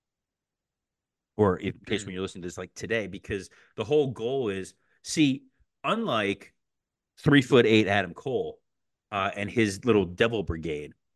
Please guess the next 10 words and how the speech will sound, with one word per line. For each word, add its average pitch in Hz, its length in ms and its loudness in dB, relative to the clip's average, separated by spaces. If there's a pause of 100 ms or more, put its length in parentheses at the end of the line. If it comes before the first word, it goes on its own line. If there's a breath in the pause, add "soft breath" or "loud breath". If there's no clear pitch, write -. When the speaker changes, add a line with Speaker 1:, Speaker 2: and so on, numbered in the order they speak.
(380)
Speaker 1:
Damage 180 380 0
Control 87 720 2 (460)
has 147 320 -2
a 135 60 0
plan 85 720 0 (340)
to 127 100 4
win 123 240 4
all 120 220 4
the 98 100 2
gold 85 600 4